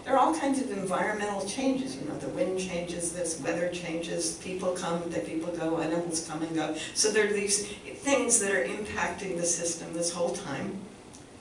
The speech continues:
And then somewhere up here where the structure is so great and it's so interconnected and there is so much bark on the tree,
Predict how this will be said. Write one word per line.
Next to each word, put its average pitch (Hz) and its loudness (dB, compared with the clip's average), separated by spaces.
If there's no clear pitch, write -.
And 220 -2
then 262 8
somewhere 359 8
up 320 6
here - 8
where 165 8
the 180 6
structure - 4
is - 4
so 294 6
great - 8
and 190 4
it's 175 4
so - 6
interconnected 202 2
and 160 4
there 170 10
is 170 8
so 240 2
much 240 2
bark 180 8
on 202 4
the 196 2
tree, - 2